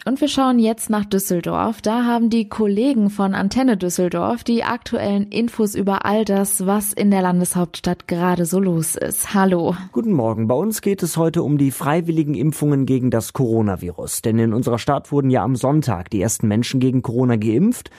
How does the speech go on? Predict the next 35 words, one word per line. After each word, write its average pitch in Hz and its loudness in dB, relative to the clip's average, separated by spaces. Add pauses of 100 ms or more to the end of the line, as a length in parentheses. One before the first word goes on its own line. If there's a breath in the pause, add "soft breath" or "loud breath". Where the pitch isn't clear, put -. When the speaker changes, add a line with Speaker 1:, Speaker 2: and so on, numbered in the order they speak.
(300 loud breath)
Speaker 2:
Und 165 -2
zwar 156 0
in 147 -2
einem 147 0
Alten- 135 0
und 143 0
Pflegeheim 98 0
in 143 4
Lörrick. 98 -2 (460 loud breath)
Dann 160 2
hat 214 -4
die 175 0
Düsseldorfer 151 0
Polizei 143 0
nach 190 -2
den 147 0
Feiertagen 147 0
ihre 120 -2
Einsatzbilanz 160 2
gezogen 196 2 (340 loud breath)
und 123 -2
auch 120 0
die 156 -2
Feuerwehr 113 2
hat 98 -8
eine 101 0
Weihnachtsbilanz 107 0
veröffentlicht. 156 -2
Die 170 2
schauen 160 0
wir 160 2
uns 151 0
auch 98 -6
noch 92 -12
an. 50 -14